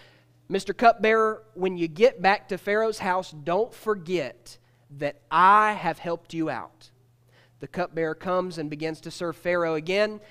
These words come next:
And in Genesis chapter forty and verse twenty-two, it says that he forgot about Joseph. So Joseph,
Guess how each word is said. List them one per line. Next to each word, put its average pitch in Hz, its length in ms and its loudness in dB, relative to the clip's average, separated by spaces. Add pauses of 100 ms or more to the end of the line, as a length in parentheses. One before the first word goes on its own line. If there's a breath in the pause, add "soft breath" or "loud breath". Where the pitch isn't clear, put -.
(480 soft breath)
And 135 120 -10
in 135 100 -8
Genesis 165 480 -4
chapter 165 380 -4
forty 170 340 -6
and 147 120 -6
verse 156 200 -6
twenty-two, 160 540 -6
it 147 100 -10
says 147 280 -8
that 147 120 -10
he 165 160 -10
forgot 139 1040 -6 (380 soft breath)
about 135 400 -6
Joseph. - 720 -14 (720 soft breath)
So 233 280 6
Joseph, 190 840 0